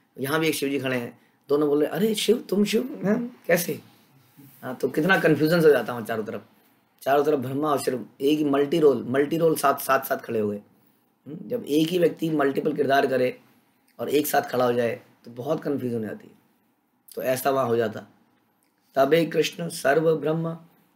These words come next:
गणे विदाय दिला, दंडवत हैया सबे निज घर, घरे गेला।" तब कृष्ण ने सभी ब्रह्माओं को विदा किया, हम्म? और वे सब नमस्कार करके अपने अपने घर चले गए। "देखी चतुर्मुख ब्रह्मार हैल चमत्कार,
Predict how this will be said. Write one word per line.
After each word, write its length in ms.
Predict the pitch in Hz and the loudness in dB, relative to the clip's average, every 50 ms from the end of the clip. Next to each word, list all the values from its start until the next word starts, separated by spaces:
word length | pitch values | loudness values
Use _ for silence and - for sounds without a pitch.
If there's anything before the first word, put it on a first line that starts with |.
| _ _ - | _ _ -14
गणे 400 | 131 127 143 143 147 160 180 180 | -4 0 2 4 4 4 2 2
विदाय 420 | 165 165 156 151 147 151 147 147 143 | 0 -2 0 2 2 4 4 2 2
दिला, 380 | 147 165 170 170 165 160 165 - - _ _ _ _ _ _ _ - | 0 0 0 0 0 -2 -4 -8 -16 _ _ _ _ _ _ _ -8
दंडवत 580 | 123 135 151 147 147 147 165 151 143 135 - - - | -4 -2 0 0 4 4 4 4 4 0 -2 -4 -6
हैया 340 | 131 120 117 117 123 135 131 | -8 -6 -6 -6 -6 -6 -8
सबे 400 | 123 - 117 117 120 131 131 120 | -8 -6 -6 -4 -2 -2 -2 -2
निज 300 | 110 107 107 104 104 127 | -2 -2 -4 -4 -2 -4
घर, 480 | 123 120 113 127 135 143 151 156 - - - 110 | -4 -4 -4 -2 -2 -2 -2 -4 -6 -10 -14 -8
घरे 280 | 120 131 135 147 147 | -4 0 2 2 2
गेला।" 360 | 139 - 139 139 143 147 - - - - - _ _ _ _ _ _ _ _ - | 4 4 2 2 2 0 -4 -10 -16 -20 -20 _ _ _ _ _ _ _ _ 0
तब 220 | 170 170 170 170 | 0 0 0 0
कृष्ण 260 | 170 196 190 180 202 190 | 0 0 -2 0 -2 -4
ने 160 | 185 185 170 | -4 -4 -2
सभी 280 | - 156 156 170 175 | -2 -2 0 0 0
ब्रह्माओं 480 | 160 139 143 135 131 131 135 139 139 127 | 0 0 -2 -2 0 0 0 0 0 0
को 100 | 123 127 | 0 0
विदा 220 | 117 120 123 123 | 0 0 0 0
किया, 320 | 110 104 95 82 - - - - _ _ _ _ _ _ | 0 -2 -4 -6 -8 -8 -12 -20 _ _ _ _ _ _
हम्म? 140 | 123 147 - - - - - _ _ _ _ _ _ _ _ _ _ _ _ - | -6 -6 -6 -6 -10 -16 -20 _ _ _ _ _ _ _ _ _ _ _ _ -2
और 80 | 131 131 | 0 2
वे 100 | 131 127 | 2 2
सब 240 | - - 156 147 | 2 2 2 2
नमस्कार 540 | 123 120 123 120 123 113 - - 139 135 123 | 2 2 0 0 -2 -2 0 2 4 4 4
करके 280 | 113 123 113 104 110 117 | 2 0 0 0 0 -2
अपने 220 | 107 104 - 110 | -2 -2 -4 -4
अपने 200 | 101 98 107 104 | -4 -4 -4 -6
घर 220 | 101 104 101 92 - | -6 -6 -6 -8 -8
चले 260 | - - 76 71 - | -10 -12 -14 -14 -14
गए। 140 | - - - _ _ _ _ _ _ _ - - _ _ _ _ _ _ _ _ _ _ - | -18 -20 -20 _ _ _ _ _ _ _ -20 -20 _ _ _ _ _ _ _ _ _ _ -6
"देखी 360 | 113 117 143 151 151 - 175 165 | 4 8 8 8 8 6 2 4
चतुर्मुख 520 | - 165 156 160 165 160 160 160 156 165 | 6 6 6 6 4 2 2 2 4 4
ब्रह्मार 500 | 156 147 151 156 156 156 156 160 156 160 | 4 6 6 6 6 6 4 4 4 4
हैल 380 | 151 135 139 147 151 175 180 175 | 4 4 4 6 6 4 2 2
चमत्कार, 640 | 170 160 156 151 - - 160 160 160 156 165 160 | 2 2 2 0 0 0 2 2 2 2 2 -2